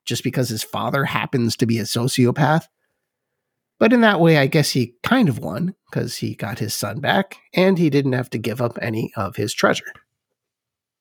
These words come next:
And on the societal level, once again, Abu Sufyan would go back to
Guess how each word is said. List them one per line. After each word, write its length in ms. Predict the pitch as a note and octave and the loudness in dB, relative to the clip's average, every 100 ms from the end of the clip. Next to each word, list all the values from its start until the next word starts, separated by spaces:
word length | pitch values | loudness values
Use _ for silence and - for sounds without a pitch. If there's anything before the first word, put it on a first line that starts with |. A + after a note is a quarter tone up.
| _ _ _ _ _ _ _ _ _ _ _ _ _ _ _ _ _ _ _ _ _ _ _ _ _ _ _ _ _ _ _ _ _ _ _ | _ _ _ _ _ _ _ _ _ _ _ _ _ _ _ _ _ _ _ _ _ _ _ _ _ _ _ _ _ _ _ _ _ _ _
And 480 | G3 E3 E3 D3+ B2+ - - | 0 4 6 6 2 -2 2
on 200 | F3 D#3 | 4 4
the 60 | |
societal 680 | D3 C#3 - - B3 C4 D#3 | 2 0 0 2 4 4 4
level, 560 | B2+ A2+ A2 A2 G3+ - _ _ _ _ _ _ _ - | 2 -2 -2 -4 -4 -8 _ _ _ _ _ _ _ -4
once 340 | D3 F#3+ - | -2 0 0
again, 460 | F#3 C3+ - - - _ _ _ _ _ _ - | 0 0 -2 -6 -10 _ _ _ _ _ _ -2
Abu 280 | D#3+ D3+ F3 | 2 4 2
Sufyan 600 | - A3 F3 D3 D3 B2 | 2 2 4 4 4 4
would 240 | D3 C#3 | 4 4
go 140 | D#3+ | 2
back 400 | C3 B2+ B2+ - - | 4 4 2 -2 -2
to 500 | B2+ A#2+ A#2 B2 | 0 0 0 -2